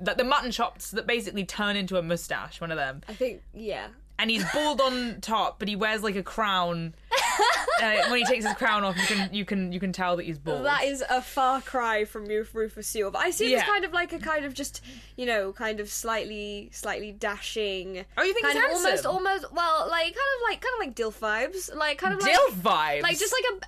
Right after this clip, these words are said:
Speaker 2: a, like, older, but,
Speaker 1: Isabella
Speaker 2: like,
Speaker 1: is
Speaker 2: still,
Speaker 1: clearly
Speaker 2: but, like, still kind of hot, you know, in, in a way, you know, still kind of has a, something going for him.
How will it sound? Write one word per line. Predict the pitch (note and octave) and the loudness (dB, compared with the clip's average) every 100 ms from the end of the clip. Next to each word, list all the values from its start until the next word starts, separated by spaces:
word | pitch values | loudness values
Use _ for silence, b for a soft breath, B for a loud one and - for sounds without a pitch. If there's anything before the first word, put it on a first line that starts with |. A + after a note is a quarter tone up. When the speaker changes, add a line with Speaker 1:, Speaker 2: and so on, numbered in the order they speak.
| - | -2
Speaker 2:
a, | D4+ | 0
like, | D4+ D#4+ | 0 0
older, | G4+ A4 G#4+ G#4+ G4+ G4 F#4+ b b | 2 2 2 2 4 2 0 b b
but, | - | -2
Speaker 1:
Isabella | D4 D#4+ D4+ | 2 4 6
Speaker 2:
like, | C#4 | 6
Speaker 1:
is | A3 | 4
Speaker 2:
still, | D#4+ D#4 C4+ | 4 6 6
Speaker 1:
clearly | C#4+ F#4 B3 F#3 D#3+ D#3 | 6 6 4 4 0 0
Speaker 2:
but, | D4+ | 0
like, | C#4+ | 0
still | - D#4+ | 0 -2
kind | D4+ D#4 | -2 -4
of | C#4 | -6
hot, | - C#4 C4+ - | -2 0 0 -2
you | C4 C4 | -4 -4
know, | - | -2
in, | C4 | -2
in | - C4 | 0 -2
a | |
way, | A#3 C4 B3 B3 B3+ | 2 4 4 4 2
you | A#3 | 0
know, | A3+ | -2
still | - C4+ | -2 -2
kind | C#4 B3+ | 0 -2
of | |
has | - A#3+ A#3 | -2 -2 0
a, | A3 | -2
something | - A#3 - A#3 | -2 -4 -4 -4
going | A3 A3 A3 | -2 -2 -2
for | A3 | -4
him. | G#3+ G3+ G3 G3 | -4 -2 -4 -6